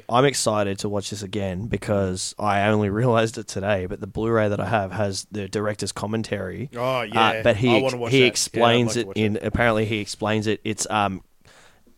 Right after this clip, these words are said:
Speaker 1: have, you know, have the journey explained to you or such and such. And I
Speaker 2: Yeah, that might be an
Speaker 1: specifically
Speaker 2: interesting
Speaker 1: didn't
Speaker 2: one.
Speaker 1: watch it. Like, I did notice it, but I was like, "I'm glad I didn't watch that, uh, before doing a podcast 'cause it, it'll, you know, I wanna give my opinion, not what I've heard."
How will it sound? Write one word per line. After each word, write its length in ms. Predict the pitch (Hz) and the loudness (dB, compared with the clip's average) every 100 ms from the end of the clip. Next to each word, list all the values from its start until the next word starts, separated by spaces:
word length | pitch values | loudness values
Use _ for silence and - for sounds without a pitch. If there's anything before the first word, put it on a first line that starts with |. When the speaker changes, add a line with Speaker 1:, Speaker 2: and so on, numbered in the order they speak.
| - | -8
Speaker 1:
have, 240 | - 110 - | -2 0 0
you 80 | 117 | -2
know, 60 | 98 | 2
have 180 | 123 | 2
the 80 | 113 | 2
journey 380 | 110 110 107 104 | 0 2 2 0
explained 540 | 95 - - 104 101 | -2 -4 -4 -4 -2
to 100 | - | -4
you 160 | 107 98 | -4 -4
or 80 | 95 | -6
such 160 | - 95 | -8 -8
and 80 | 98 | -6
such. 180 | 107 - | -6 0
And 80 | 127 | 4
I 100 | 123 | 4
Speaker 2:
Yeah, 20 | |
that 20 | |
might 60 | 110 | 4
be 40 | |
an 60 | 135 | 4
Speaker 1:
specifically 360 | - 175 156 151 | 8 8 8 4
Speaker 2:
interesting 120 | 131 | 4
Speaker 1:
didn't 140 | 131 | 2
Speaker 2:
one. 80 | 123 | 2
Speaker 1:
watch 260 | 110 113 - | 2 2 2
it. 220 | 190 - | 2 2
Like, 180 | 110 104 | -2 0
I 60 | 113 | 0
did 120 | 113 | 2
notice 380 | 107 104 110 - | 2 0 0 -4
it, 160 | - | -4
but 80 | 104 | -2
I 40 | |
was 100 | 104 | -2
like, 100 | 101 | -2
"I'm 160 | 95 110 | -4 -4
glad 240 | 110 110 | 2 4
I 80 | 107 | 4
didn't 220 | 107 101 80 | 2 0 -2
watch 280 | 101 95 - | -4 -4 -8
that, 300 | 87 110 - - - _ - | -8 -8 -10 -14 -20 _ -16
uh, 120 | 80 | -14
before 300 | 73 95 - 95 | -10 -8 -6 -4
doing 160 | 92 | -4
a 20 | |
podcast 500 | 90 92 92 95 90 | -6 -10 -8 -10 -10
'cause 180 | - 92 | -10 -10
it, 120 | 90 - | -10 -10
it'll, 260 | 95 85 - - _ - | -12 -12 -16 -20 _ -18
you 60 | 90 | -16
know, 180 | 87 - _ _ - | -16 -20 _ _ 4
I 60 | |
wanna 200 | 120 123 | 6 6
give 120 | 120 113 | 4 2
my 200 | 107 101 | 2 2
opinion, 340 | - 104 95 | 0 -2 -2
not 220 | 98 98 - _ _ _ _ | -2 -4 -8 _ _ _ _
what 160 | - 90 | -8 -6
I've 100 | 90 | -8
heard." 520 | - - 92 82 78 | -10 -8 -8 -10 -16